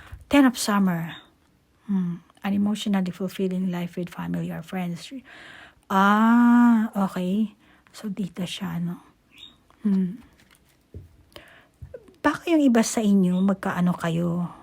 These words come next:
magkasama kayo sa trabaho. Meron kayong pinagsasamahan na isang place na siguro maha-, halos mahaba ang pagsasama niyo ng oras na to, no? Hmm. Kung gano'n naman ang sitwasyon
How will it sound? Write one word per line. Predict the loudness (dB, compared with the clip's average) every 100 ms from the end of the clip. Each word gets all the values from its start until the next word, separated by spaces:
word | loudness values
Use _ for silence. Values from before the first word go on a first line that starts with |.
| -6
magkasama | -6 -2 -2 2 2 2
kayo | -2
sa | -2
trabaho. | -4 -4 -4 -6 -8 -10 -12 _ _ _ _ 4
Meron | 4 6
kayong | 2 2
pinagsasamahan | -2 -2 -4 -2 -2 -2 -2 -2
na | -4 -8 -14 _ _ -6
isang | -4 2 2
place | 2 -2 -2 -2 -2 -2
na | 0 -2 -4 -8 -20 -20 -20 -20 _ -18 -16 -14 -12 -10 -8
siguro | 4 8 8
maha-, | 6 2 2
halos | 2 2 2
mahaba | 2 2 2 0
ang | 0 0 0 0 -4
pagsasama | -4 -4 -2 0 2 2
niyo | 2 0
ng | -2
oras | -6 -6 -6
na | -6 -6
to, | -8 -8
no? | -8 -12 _ _ -20 -20 -20 -12 -2
Hmm. | -2 0 -4 -10 _ _ _ _ -20 _ -20 _ _ _ -20 _ _ _ _ _ _ _ -20 -20 _ _ _ -18 -18 _ _ -20 -20 -20 _ _ _ -20 -20 _ -20 -20 -2
Kung | 0
gano'n | 2 0 0 0
naman | 2 4
ang | 2
sitwasyon | 2 -2 -2 0 0 0 4 6